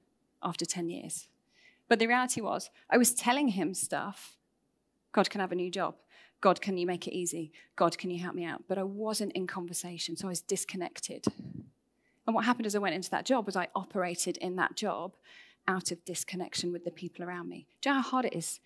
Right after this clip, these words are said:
to settle into a new role when you're not forming relationships? When you're so disconnected that you, you can't trust the people around you, that you don't know how they're gonna respond to you, so you just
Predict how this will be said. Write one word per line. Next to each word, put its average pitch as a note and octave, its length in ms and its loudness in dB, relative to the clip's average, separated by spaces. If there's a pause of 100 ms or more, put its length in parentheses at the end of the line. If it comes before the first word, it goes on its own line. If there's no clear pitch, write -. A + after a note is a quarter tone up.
(120)
to G3 100 -4
settle - 260 2
into G3 220 -2
a G3 40 2
new G3+ 180 -4
role G3+ 240 0
when F3+ 180 -2
you're F3+ 120 -2
not F#3+ 340 2 (340)
forming F3+ 460 2
relationships? E3+ 880 -4 (1300)
When A3+ 160 8
you're G#3 180 2
so A3 560 -2 (260)
disconnected - 600 -2
that - 160 -4
you, G3 240 -8
you G#3 100 -12
can't A3+ 340 0
trust - 360 0
the G#3+ 60 -6
people G3+ 280 -2
around G#3 240 0
you, F#3 80 -2
that - 140 -4
you F#3+ 80 -2
don't G3 240 2
know G3 100 -4
how F#3+ 160 -2
they're F#3+ 80 -6
gonna F3+ 180 -4
respond G3 420 -4
to - 120 -2
you, D3+ 60 2
so F#3 100 -8
you F#3 220 -6
just - 580 -2